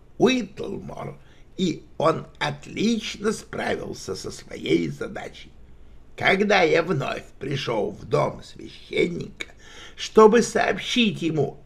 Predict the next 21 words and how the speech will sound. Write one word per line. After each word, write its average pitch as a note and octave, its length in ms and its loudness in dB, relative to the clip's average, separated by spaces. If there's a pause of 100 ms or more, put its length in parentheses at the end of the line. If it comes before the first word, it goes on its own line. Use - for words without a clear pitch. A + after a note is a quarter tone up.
об A3 260 2 (100)
аресте G#3 920 2
Уилкинса, - 1040 -2 (440)
который A3+ 720 8
участвовал B3 1040 2
и A#3+ 140 4
в - 60 -2
похищении A#3 1040 4
редикюля A3 760 4
его A3+ 300 8
прихожанки, E3+ 1040 -2 (340)
леди F#3+ 580 6
Ди, C#3+ 440 -2 (420)
мне F3+ 420 4
пришлось - 680 2 (140)
упомянуть A3 1040 4
о C#3+ 120 2
малышке A#2 960 -2
и E3+ 300 4
о C3 160 0
месте, A#2+ 720 2